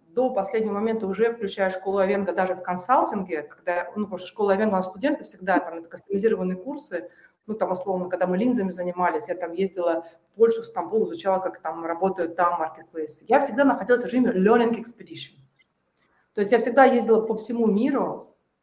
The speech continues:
в Америку, как я сказала, неоднократно, в Японию, много раз в Европу, и изучала разные подходы, как что есть.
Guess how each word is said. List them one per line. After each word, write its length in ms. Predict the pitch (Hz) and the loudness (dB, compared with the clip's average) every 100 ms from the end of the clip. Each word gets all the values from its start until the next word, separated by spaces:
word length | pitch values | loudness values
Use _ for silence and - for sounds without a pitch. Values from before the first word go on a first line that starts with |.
| _ | _
в 220 | _ - 165 | _ -10 -6
Америку, 380 | 170 285 320 - | 0 0 0 -4
как 80 | 214 | -8
я 60 | |
сказала, 220 | 202 202 | -4 -2
неоднократно, 760 | 196 185 190 185 170 135 156 147 | 0 0 0 0 0 -2 -10 -12
в 20 | |
Японию, 840 | 165 135 165 214 262 247 220 - - _ _ _ _ _ | -16 -16 -4 2 4 4 2 -2 -12 _ _ _ _ _
много 340 | 185 202 190 180 | 0 0 2 2
раз 240 | 175 175 | 0 -2
в 20 | |
Европу, 720 | 180 180 247 247 202 196 - _ _ _ _ - 247 | -6 0 0 0 -4 -6 -10 _ _ _ _ -8 0
и 140 | 285 | 0
изучала 440 | 202 196 254 240 | 0 2 4 6
разные 380 | 190 214 208 185 | 6 4 4 -2
подходы, 720 | 180 196 - 226 214 175 147 - - _ | 0 0 0 2 2 2 -6 -10 -20 _
как 220 | - 226 226 | 0 0 0
что 160 | 208 | -6
есть. 400 | 185 156 - - | -4 -6 -8 -16